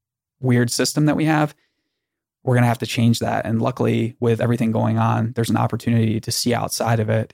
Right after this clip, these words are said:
and to give your kids the privilege of being enough just as they are.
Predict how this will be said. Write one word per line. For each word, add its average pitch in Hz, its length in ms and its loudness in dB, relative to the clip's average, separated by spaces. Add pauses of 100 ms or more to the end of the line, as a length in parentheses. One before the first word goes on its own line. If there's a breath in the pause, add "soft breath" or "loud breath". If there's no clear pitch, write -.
and 113 400 0 (260)
to 120 60 -12
give 113 320 0
your 113 120 -2
kids 117 460 0
the 110 340 -2
privilege 117 720 -2
of 113 420 0 (420)
being 113 420 4
enough 110 520 -2 (200)
just - 240 -4
as 113 120 -2
they 113 100 0
are. 123 320 -2